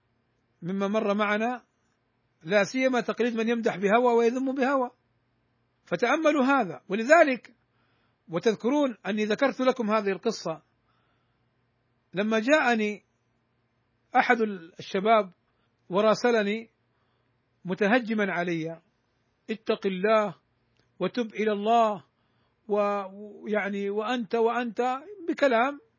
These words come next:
أسأل الله أن يغفر لي وله به. فقلت له: "يا أخي، بارك الله فيك، جزاك الله خير على النصيحة، وهي نصيحة مقبولة، لكن أنا أريدك أن تذهب إلى هؤلاء الذين قالوا لك فلان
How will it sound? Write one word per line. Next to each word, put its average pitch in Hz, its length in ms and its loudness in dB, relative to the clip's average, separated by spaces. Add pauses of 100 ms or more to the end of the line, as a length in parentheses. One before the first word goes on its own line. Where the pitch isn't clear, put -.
(440)
أسأل 226 280 -2
الله 226 240 4
أن 220 60 2
يغفر 196 360 0
لي 214 160 0
وله 170 460 -4
به. 190 300 -4 (560)
فقلت 240 280 -2
له: 262 180 4
"يا 269 160 4
أخي، 247 320 -2 (600)
بارك 240 340 0
الله 190 260 -2
فيك، 214 180 -4
جزاك 247 360 -2
الله 208 140 -2
خير 247 140 0
على 233 100 2
النصيحة، 190 540 -6 (680)
وهي 254 200 2
نصيحة 226 440 0
مقبولة، 160 520 -6
لكن 233 420 -2 (440)
أنا 254 180 0
أريدك 226 460 -2
أن 202 180 -6
تذهب 254 440 2 (880)
إلى 208 140 4
هؤلاء 226 680 2 (200)
الذين 208 360 -2
قالوا 233 300 2
لك 262 360 -2 (180)
فلان 240 640 0